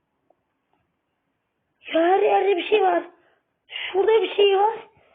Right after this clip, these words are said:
Şurada görüyorsunuz. Çok zor görmüş ama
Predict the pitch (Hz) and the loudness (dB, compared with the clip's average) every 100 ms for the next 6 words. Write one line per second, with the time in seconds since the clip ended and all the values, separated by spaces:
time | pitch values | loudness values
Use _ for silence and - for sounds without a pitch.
0 | _ _ _ - - 359 339 427 294 359 | _ _ _ -14 -6 -2 2 2 4 6
1 | 381 427 415 403 415 440 - - _ _ | 6 4 2 0 -2 -4 -16 -20 _ _
2 | _ _ _ _ _ _ - 359 349 381 | _ _ _ _ _ _ -10 -6 -2 0
3 | 349 294 349 339 349 294 403 381 262 | 0 0 0 0 -2 -2 -2 0 -4